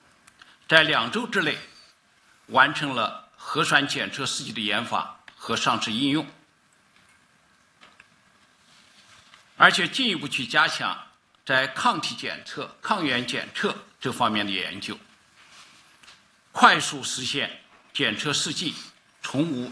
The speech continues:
到有的突破。而且在这个过程当中，不断地根据需要，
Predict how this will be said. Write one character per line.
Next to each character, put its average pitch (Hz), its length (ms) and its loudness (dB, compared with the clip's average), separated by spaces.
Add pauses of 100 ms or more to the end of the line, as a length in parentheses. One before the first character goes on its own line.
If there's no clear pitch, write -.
到 151 180 4
有 120 160 -6 (140)
的 123 260 -6 (240)
突 - 160 -6
破。 - 320 -2 (720)
而 156 120 10
且 156 200 2
在 156 180 2
这 226 220 -2
个 143 100 -8
过 151 180 -4
程 120 200 -4
当 147 200 0
中， 208 220 -6 (720)
不 190 140 -2
断 190 340 4
地 117 160 -2
根 147 260 -4
据 120 200 -6
需 147 220 -2
要， 139 360 0